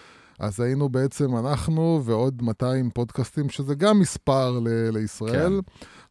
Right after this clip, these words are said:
Speaker 1: היום אנחנו מדברים על אלף פודקאסטים.
Speaker 2: זה פסיכי, אתה יודע, דיברנו לא מזמן, נפגשנו עם, אה, חברה מאוד גדולה, וקיבלנו נתונים שבכל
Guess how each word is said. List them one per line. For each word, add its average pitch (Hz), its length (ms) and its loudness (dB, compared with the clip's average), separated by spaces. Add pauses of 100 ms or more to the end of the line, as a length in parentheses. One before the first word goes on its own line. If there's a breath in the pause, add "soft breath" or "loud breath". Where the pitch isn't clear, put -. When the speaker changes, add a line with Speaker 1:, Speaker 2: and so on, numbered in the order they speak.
Speaker 1:
היום 190 160 4
אנחנו 175 200 4
מדברים 147 400 2
על 135 120 0
אלף 135 240 0
פודקאסטים. 120 580 -4
Speaker 2:
זה 143 80 2
פסיכי, 135 400 -4
אתה - 120 -8
יודע, 101 140 -4
דיברנו 98 380 -2
לא 98 80 -2
מזמן, 95 300 -4
נפגשנו 92 420 -6
עם, 87 160 -4
אה, 82 260 -4
חברה 85 280 -8
מאוד 95 160 -6
גדולה, 87 400 -6
וקיבלנו 95 380 -6
נתונים 95 320 -6
שבכל 107 1000 -8